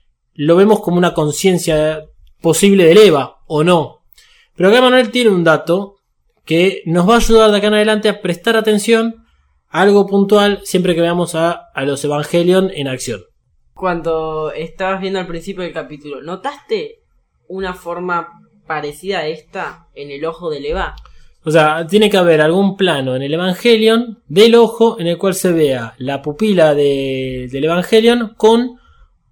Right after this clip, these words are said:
Speaker 1: un puntito debajo.
Speaker 2: Un puntito debajo color blanco. Y no es la primera vez que los vemos.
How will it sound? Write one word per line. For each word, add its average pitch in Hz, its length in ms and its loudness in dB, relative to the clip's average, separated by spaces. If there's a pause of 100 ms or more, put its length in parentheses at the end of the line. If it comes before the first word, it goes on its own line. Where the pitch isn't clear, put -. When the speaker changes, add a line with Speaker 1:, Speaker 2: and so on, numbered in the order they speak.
(220)
Speaker 1:
un 185 220 -2
puntito 220 840 2
debajo. 160 640 0 (180)
Speaker 2:
Un 196 160 -8
puntito 202 420 -4
debajo 214 380 -4
color 165 300 -4
blanco. 139 580 -12 (800)
Y 220 140 -6
no 233 100 -2
es 277 80 -4
la 277 140 -4
primera 202 340 -2
vez 214 120 -6
que 208 120 -8
los 156 140 -6
vemos. 156 520 -6